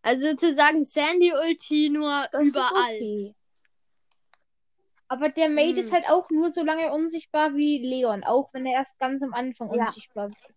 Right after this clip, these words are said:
Speaker 2: auch wenn er ganz am Ende unsichtbar wird, wird, ist er halt dann halt nur
Speaker 1: Ja.
Speaker 2: eine Sekunde unsichtbar, oder?
Speaker 1: Nee, nee, nee, also wenn Leon,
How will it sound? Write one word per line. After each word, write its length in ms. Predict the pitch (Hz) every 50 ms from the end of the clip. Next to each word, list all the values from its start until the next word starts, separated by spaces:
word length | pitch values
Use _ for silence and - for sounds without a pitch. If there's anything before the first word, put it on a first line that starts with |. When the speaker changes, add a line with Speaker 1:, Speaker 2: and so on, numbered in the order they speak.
| _ _ -
Speaker 2:
auch 200 | 247 262 277 -
wenn 120 | 269 254
er 120 | 247 247 240
ganz 260 | 254 247 262 254 254
am 100 | 240 -
Ende 320 | - 240 240 226 214 151 208
unsichtbar 480 | 214 214 214 220 - _ 208 208 208
wird, 260 | 226 247 262 269 - _ _ _ _ _ - - _ _ _ _ -
wird, 220 | 233 254 277 226 - _
ist 200 | - 277 285 -
er 80 | 302 269
halt 120 | 262 254 262
dann 180 | 254 254 262
halt 180 | 262 240 240 240
nur 160 | 247 247 247
Speaker 1:
Ja. 100 | 277 247
Speaker 2:
eine 140 | 226 233 226
Sekunde 420 | - 220 - - 254 233 220 214 190
unsichtbar, 500 | 202 196 - - - - - 202 190 202
oder? 240 | 208 247 311 359 - _ _ _ _ _ _ _ _ _ _ _ _ _ _ _ _ _ _ _ _ _ _ _ _ _ _ _ _ _ _ _ _ _ _ _ _ - - - - - _ _ _ _ _ _ _ _ _ _ -
Speaker 1:
Nee, 260 | 240 285 349 381 392
nee, 180 | 370 392 403 392
nee, 120 | 392 370 311 -
also 140 | 320 285 - _ _ _ _ _ -
wenn 520 | - 277 320 381 392 381 - - - 302 302
Leon, 300 | 311 349 381 381 415